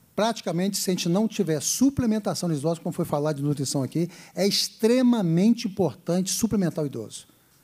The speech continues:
Não basta, não consegue, e outra, esquece negócio de café da manhã, almoço, jantar.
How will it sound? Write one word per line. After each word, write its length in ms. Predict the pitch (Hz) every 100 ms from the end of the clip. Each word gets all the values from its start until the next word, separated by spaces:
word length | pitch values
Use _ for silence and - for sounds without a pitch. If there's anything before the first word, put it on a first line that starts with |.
| _ _ _ _
Não 200 | 160 208
basta, 440 | 160 170 170 - - - -
não 200 | 208 262
consegue, 480 | 254 202 202 202 196
e 100 | 196
outra, 240 | 202 165 185
esquece 600 | - - 240 254 - 196
negócio 380 | 170 175 -
de 100 | 156
café 400 | 165 - - 208
da 80 | 202
manhã, 280 | 180 151 175
almoço, 300 | 160 175 165
jantar. 380 | 151 110 -